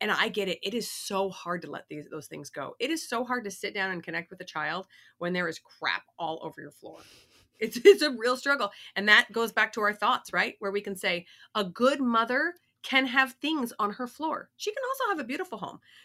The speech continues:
But that does not take away from your mothering by allowing there to be a mess or by allowing your kid to just be in his pajamas all day long. The good mothering comes from this really connective relationship that you have with your child. And, and the truth is, really, if you are a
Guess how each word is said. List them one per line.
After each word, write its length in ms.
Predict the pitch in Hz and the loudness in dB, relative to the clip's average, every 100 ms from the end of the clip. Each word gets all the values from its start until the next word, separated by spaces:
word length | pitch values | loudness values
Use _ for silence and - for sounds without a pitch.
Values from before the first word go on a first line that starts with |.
| - | -4
But 160 | 240 247 | -2 2
that 180 | 311 | 2
does 160 | 403 320 | 2 -2
not 260 | 294 285 - | 0 0 -2
take 200 | 277 247 | -6 -6
away 280 | 202 214 | -4 -4
from 220 | 226 202 190 | -4 -4 -4
your 140 | 190 | -2
mothering 680 | 175 165 208 220 143 147 156 _ _ _ - | -2 -2 -2 -2 -6 -8 -14 _ _ _ -4
by 160 | 180 | 0
allowing 720 | 175 165 160 180 175 170 165 160 | 2 0 0 0 -2 -4 -10 -10
there 140 | 180 170 | -4 -4
to 80 | 165 | -4
be 120 | 165 | -8
a 60 | |
mess 400 | 160 165 165 - - | -8 -10 -10 -14 -8
or 140 | 175 165 | -6 -2
by 140 | 160 | -2
allowing 380 | 156 156 160 165 | -2 -4 -4 -6
your 120 | 156 | -8
kid 220 | - 185 | -6 -6
to 60 | 165 | -6
just 160 | 160 - | -10 -8
be 100 | 165 | -8
in 40 | |
his 100 | 160 | -8
pajamas 420 | - 147 147 156 | -12 -12 -12 -12
all 140 | - - | -14 -14
day 140 | - - | -14 -16
long. 220 | - - _ _ _ _ _ _ | -20 -20 _ _ _ _ _ _
The 160 | 175 175 | -12 -10
good 260 | 185 214 | -2 -2
mothering 360 | 214 190 180 170 | 0 -2 -2 -4
comes 340 | - 160 160 | -6 -6 -6
from 200 | - 156 | -8 -10
this 180 | 151 - | -10 -14
really 360 | 165 165 170 160 | -14 -10 -8 -8
connective 680 | - 160 156 160 - 151 - | -10 -10 -10 -10 -10 -12 -12
relationship 580 | 151 151 - - - _ | -14 -12 -14 -14 -18 _
that 100 | - | -20
you 80 | - | -20
have 120 | - | -20
with 100 | _ | _
your 80 | - | -20
child. 340 | - - - _ _ _ _ _ _ _ _ _ _ _ - - - - - - | -18 -16 -18 _ _ _ _ _ _ _ _ _ _ _ -20 -20 -20 -20 -20 0
And, 160 | 247 - | 2 4
and 160 | 262 254 | 4 4
the 80 | 247 | 2
truth 300 | 349 359 - | 0 -2 0
is, 300 | 214 190 170 | 2 2 0
really, 240 | 185 190 | -2 -2
if 100 | 165 | -2
you 140 | 208 240 | -2 0
are 160 | 262 | 2
a 200 | 240 220 | 2 0